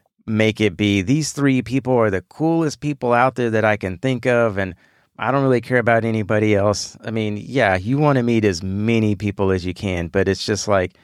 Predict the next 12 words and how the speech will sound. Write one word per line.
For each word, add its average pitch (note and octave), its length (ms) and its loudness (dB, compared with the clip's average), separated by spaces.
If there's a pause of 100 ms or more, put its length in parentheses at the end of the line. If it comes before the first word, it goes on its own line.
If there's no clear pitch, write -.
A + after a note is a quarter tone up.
(440)
you G#2 80 -6
know, F2 120 0
there's, F2 320 -2 (460)
there C#3 120 0
might C3+ 240 2
be B2 180 2
some A2+ 320 -4
people A2+ 340 -2
that's G2+ 200 -2
like, G2 240 0 (520)
I B2 160 0
follow, B2+ 440 2